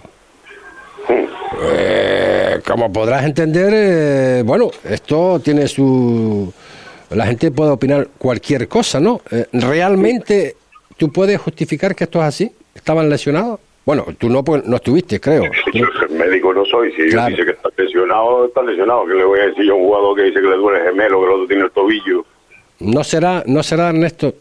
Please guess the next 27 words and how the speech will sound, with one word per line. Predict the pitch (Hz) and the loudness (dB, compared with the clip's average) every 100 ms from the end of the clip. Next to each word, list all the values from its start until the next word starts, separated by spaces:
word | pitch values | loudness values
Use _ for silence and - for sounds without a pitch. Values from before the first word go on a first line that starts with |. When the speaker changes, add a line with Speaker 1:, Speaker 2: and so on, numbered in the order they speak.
| - - | -12 -4
Speaker 1:
pregunto, | 101 110 87 87 107 | 0 0 -2 -2 -4
eh, | 117 | -4
pregunto, | - 85 82 87 | -4 -4 -4 -4
no | 107 | -4
será | - 123 135 | -2 -2 -2
que | 120 110 | -2 -2
porque, | 117 104 117 113 110 | -2 -2 -2 0 0
bueno, | 127 131 - | -2 -4 -12
iban | - 73 | -16 -14
cuatro | - 92 87 98 | -6 -4 -2 -2
cero, | - 143 147 151 - - - - | 0 0 2 0 -4 -14 -18 -8
a | 92 | -2
lo | 95 | 0
mejor | 107 | 0
las | 110 104 | 0 -2
ganas | 117 110 | -2 -2
eran | 107 98 | 0 0
muy | 101 104 | 0 0
pocas | - 123 107 87 | -2 -2 -2 -2
de | 98 | -2
seguir | - 98 101 101 | -2 -2 0 0
jugando | 92 104 104 | 0 0 0
la | 101 | 0
segunda | 104 107 107 | 0 0 0
parte | 117 113 - 123 | -2 -4 -2 0
y, | 113 107 107 101 101 98 | 2 2 2 2 0 0
bueno. | 107 | -2